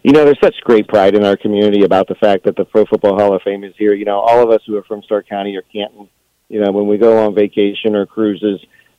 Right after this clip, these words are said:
you know, people ask where we're, we, you know, typical conversation, "Where are you from?" You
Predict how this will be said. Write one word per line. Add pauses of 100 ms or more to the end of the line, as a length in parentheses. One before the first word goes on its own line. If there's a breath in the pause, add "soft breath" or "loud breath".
you
know,
people
ask
where
we're,
we,
you
know,
typical
conversation,
"Where
are
you
from?"
You